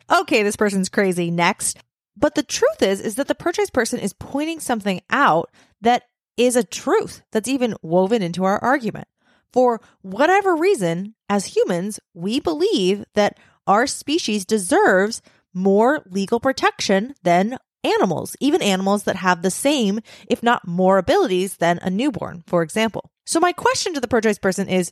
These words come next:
do they think we shouldn't be speciesists? 'Cause it's very true that we are, but do they view that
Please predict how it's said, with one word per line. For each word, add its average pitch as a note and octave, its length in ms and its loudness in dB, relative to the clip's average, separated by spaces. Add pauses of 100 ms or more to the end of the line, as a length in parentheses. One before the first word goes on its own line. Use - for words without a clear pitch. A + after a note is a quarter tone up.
(160)
do B3 160 2
they D#4 120 2
think C#4 260 -6
we D4+ 180 2
shouldn't C#4+ 420 -4
be F#3+ 140 -2
speciesists? - 640 -10
'Cause B3 300 -2
it's B3+ 220 -2
very A#3 360 0
true D4+ 320 -2
that G#3+ 160 -2
we F3 240 -4
are, F#3+ 460 2 (240)
but B3 200 2 (220)
do B3+ 80 -4
they D4+ 140 0
view A#3+ 180 -4
that A#3+ 180 0